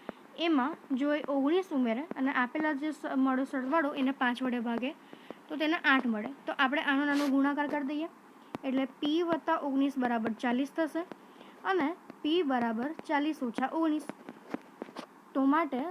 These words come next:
પી બરાબર ચાલીસ ઓછા ઓગણીસ બરાબર એકવીસ, એટલે જે ઈલાએ સંખ્યા ધારી છે એ છે એકવીસ. એના બાદ અનવર એક સંખ્યા ધારે છે, તે સંખ્યાના પાંચના છેદમાં બે ભાગમાંથી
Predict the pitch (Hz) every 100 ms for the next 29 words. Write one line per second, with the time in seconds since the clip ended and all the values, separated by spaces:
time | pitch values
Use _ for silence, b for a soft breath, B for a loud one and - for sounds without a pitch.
0 | 359 - 302 294 285 285 277 269 277 262
1 | 330 - 285 294 269 247 247 240 233 220
2 | 233 262 330 349 311 311 - - B B
3 | - 262 262 302 415 - - 269 320 330
4 | 277 269 320 330 254 240 254 247 240 240
5 | 262 339 359 233 - 320 330 233 214 -
6 | - - - - - - - - - B
7 | B B - 294 370 349 254 233 359 -
8 | B B B - - - - - - 339
9 | 381 262 262 - 359 - 277 254 269 254
10 | 226 214 214 311 - B B - - 381
11 | 359 311 294 302 311 277 240 247 302 294
12 | 294 294 277 247 226 226 220 220 214 254